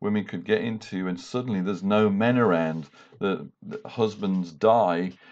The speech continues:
because they're so dependent in this sort of patriarchy. So this, this lady, obviously there's, there's the wonder of the resurrected son, but it's also means that her life, ha-, she has a future, uh, uh, and she has an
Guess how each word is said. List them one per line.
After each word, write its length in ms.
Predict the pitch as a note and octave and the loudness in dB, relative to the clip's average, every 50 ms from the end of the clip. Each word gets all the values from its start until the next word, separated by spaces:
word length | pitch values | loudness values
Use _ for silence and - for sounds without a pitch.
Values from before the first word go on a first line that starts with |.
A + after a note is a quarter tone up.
| - _ _ | -20 _ _
because 220 | - G#2+ - A#2 | -16 -12 -10 -4
they're 120 | A2+ B2 A#2+ | -2 -2 -2
so 240 | - - C#3 B2+ B2 | -2 0 2 2 2
dependent 540 | A#2 A#2 G#2+ - - B2 B2+ B2+ A#2+ - | 0 -2 -8 -6 -2 -2 0 0 0 -2
in 80 | G2+ G2+ | -2 -2
this 180 | G2 F#2 - - | -4 -4 -4 0
sort 200 | A2 G#2+ G#2 G#2 | 0 2 2 2
of 100 | G2 - | 0 -2
patriarchy. 1000 | - - A#2+ B2+ C3 C3 - C3+ A#2+ G#2 D#2+ - - - _ - E2+ - - _ _ _ _ _ - - - _ _ | -4 -4 -2 -2 -2 -4 -4 -2 0 0 0 -2 -4 -8 _ -10 -10 -10 -12 _ _ _ _ _ -20 -20 -20 _ _
So 120 | - - A#2+ | -6 -4 -2
this, 280 | B2+ D3+ D#3+ D#3 - - - | 0 0 -2 -2 -6 -14 -2
this 260 | - D3 D3 C#3+ - | 0 0 0 0 0
lady, 340 | A#2+ B2+ C3 C3+ B2+ A#2 A2+ | 4 6 6 6 6 4 4
obviously 320 | A2+ C3+ E3+ - - C3 A2+ | 2 2 0 0 -2 -2 -2
there's, 380 | F#2+ G#2 A2+ G#2 - - - - | -2 -4 -6 -6 -6 -10 -16 -10
there's 200 | - A#2 G#2+ G2+ | -8 -8 -8 -4
the 140 | G#2+ A2 G#2+ | -2 -2 -2
wonder 680 | G2+ G#2 A2 A#2 B2+ C3 A#2+ G#2+ G#2 G2 F#2+ F#2+ - - | 0 0 -2 -2 0 0 2 2 4 4 4 2 0 -2
of 240 | G2 G2+ F#2+ F#2+ F#2+ | -4 -4 -4 -4 -4
the 100 | G2 G2 | -4 -2
resurrected 880 | F#2 G2 G#2+ G#2+ F2+ F2+ F2+ F2+ F#2 F#2+ F#2 - - - F#2 E2+ - _ _ - | 2 2 2 2 2 0 -2 -2 -2 -2 -4 -6 -10 -10 -10 -10 -10 _ _ -20
son, 560 | - - - - - C#3 D3 A#2 F#2 F#2 F2+ | -20 -18 -18 -4 0 0 2 2 0 -2 0
but 220 | F2 - - - _ | 0 0 -2 -2 _
it's 260 | A2 G#2+ - - - - | -6 -6 -6 -8 -8 -4
also 560 | A2+ B2+ C#3+ C#3+ - - A2 G2+ G2+ G2 F#2 F#2+ _ _ - - - _ _ - _ _ _ _ _ _ | 0 0 0 0 2 2 2 2 2 2 -2 -6 _ _ -20 -20 -20 _ _ -20 _ _ _ _ _ _
means 420 | G#2+ A#2 B2+ C3+ C3+ B2 G2 F2+ | 2 4 6 6 6 4 2 2
that 200 | G#2 G#2+ - - - | 2 2 2 2 -2
her 220 | A#2 A#2+ A#2 A2+ | -2 0 2 2
life, 500 | A2 G#2 G#2 G#2 G#2+ A#2+ C3 C3+ C3 - | 2 2 2 2 2 2 0 0 -2 -4
ha-, 200 | - A#2+ A#2+ - - | -4 -4 -4 -4 -6
she 200 | - - A#2+ C#3 | -4 -4 -2 2
has 220 | D3 C3 C3 B2 | 2 0 2 0
a 60 | G#2+ | -2
future, 720 | - - - A#2 B2 C#3+ - - - - E2+ C#2+ - - - _ - - - _ _ _ _ - | -4 -2 0 0 2 2 0 -4 -8 -8 -8 -8 -8 -12 -14 _ -20 -20 -20 _ _ _ _ 2
uh, 140 | G#2 G2+ - | 2 2 4
uh, 120 | G#2 G#2 - - | 2 2 2 2
and 200 | G2+ G2+ G2+ - | 0 0 -2 -4
she 260 | - - A#2 A2 A2+ | -4 -4 -2 -2 -2
has 440 | A2 G#2+ G2 G2+ G2 F#2 G2 F#2+ F#2 | 0 0 0 0 0 -4 -6 -2 -2
an 180 | F#2 F#2+ - | -2 -2 -2